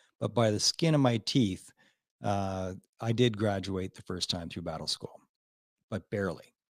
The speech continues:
barely. I'm sure I was, uh, the bottom of the class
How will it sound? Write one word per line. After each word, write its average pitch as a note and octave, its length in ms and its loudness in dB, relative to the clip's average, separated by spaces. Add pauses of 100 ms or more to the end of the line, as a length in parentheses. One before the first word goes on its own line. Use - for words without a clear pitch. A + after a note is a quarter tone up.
(640)
barely. G#2+ 540 0 (240)
I'm G#2+ 120 -4
sure A2+ 300 2
I G2+ 120 0
was, F#2+ 340 -4
uh, F#2 280 -4 (200)
the G2 100 -8
bottom F#2+ 340 -2
of F2 60 -10
the - 80 -14
class - 580 -8